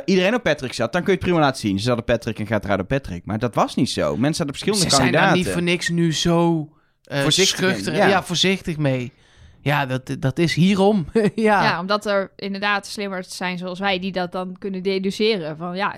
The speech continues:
Speaker 3: dit klopt niet. Eh, Patrick kan dus niet meer de mol zijn.
Speaker 1: Ja.
Speaker 3: Afgevinkt, klaar en door.
Speaker 1: Ja.
Speaker 3: Terwijl ik dat misschien toen ook niet door had hoor. Maar
Speaker 2: Nee, ik s-, zeker niet.
Speaker 1: En er is natuurlijk nog na de test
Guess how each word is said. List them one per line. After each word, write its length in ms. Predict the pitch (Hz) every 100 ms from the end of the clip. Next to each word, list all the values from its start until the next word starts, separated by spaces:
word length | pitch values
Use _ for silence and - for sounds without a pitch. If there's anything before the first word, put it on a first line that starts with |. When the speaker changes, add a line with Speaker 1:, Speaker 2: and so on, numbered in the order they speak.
| 165
Speaker 3:
dit 140 | 185
klopt 220 | - 226
niet. 260 | 175 208 -
Eh, 100 | 185 190
Patrick 300 | 208 208 -
kan 220 | 214 202
dus 200 | 196 208
niet 180 | 220 202
meer 160 | 214
de 60 | 202
mol 200 | 226 247
zijn. 280 | 196 175 170
Speaker 1:
Ja. 160 | 131 -
Speaker 3:
Afgevinkt, 540 | 196 - 185 214 214
klaar 380 | - 208 208 208 -
en 300 | 214 214 214
door. 320 | 247 151 143 _ - _
Speaker 1:
Ja. 140 | 147
Speaker 3:
Terwijl 340 | - 196 190 -
ik 100 | 196
dat 140 | 180
misschien 300 | 180 - 175
toen 220 | 196 180
ook 160 | 175 175
niet 140 | 170
door 160 | 165 165
had 140 | 156
hoor. 180 | 190 254
Maar 260 | 220 185 185
Speaker 2:
Nee, 380 | 185 175 135 131
ik 160 | - 156
s-, 60 | - 139
zeker 380 | - 151 139 135
niet. 260 | 123 - -
Speaker 1:
En 120 | 196
er 60 | 226
is 60 | 190
natuurlijk 320 | 185 190 185 175
nog 100 | - _ _ _ 139
na 300 | 143 151 233
de 160 | 220 165
test 440 | 160 135 - -